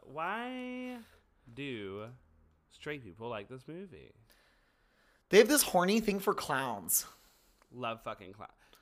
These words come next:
Speaker 1: Straight people fucking love clowns.
Speaker 2: And I feel like they're scared of clowns, but they're not scared of clowns in the real visceral way that a gay man is scared of clowns.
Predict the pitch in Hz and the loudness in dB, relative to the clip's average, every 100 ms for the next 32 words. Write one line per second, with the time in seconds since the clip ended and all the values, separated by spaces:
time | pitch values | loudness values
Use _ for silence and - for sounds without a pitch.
0 | _ - - 185 233 202 110 - 98 85 | _ -16 -14 -12 -12 -10 -12 -10 -12 -10
1 | 62 - - 69 - - - - _ - | -10 -12 -16 -16 -16 -18 -20 -20 _ -20
2 | - - 233 240 262 269 302 - - 160 | -18 0 4 6 4 4 4 6 6 6
3 | 156 180 - 202 202 214 226 240 - 202 | 4 4 2 4 6 6 4 0 -2 6
4 | 202 156 156 165 - - 220 214 196 160 | 6 6 6 6 6 4 4 4 0 2
5 | 160 170 165 131 120 127 127 113 110 107 | 2 0 2 4 4 6 6 4 2 2
6 | 147 139 143 139 117 104 101 101 98 92 | 4 4 6 4 4 0 -2 -2 -2 -4
7 | 92 - - 71 - 110 - - - - | -2 -2 -2 -8 -8 -8 -8 -8 -8 -8
8 | - | -8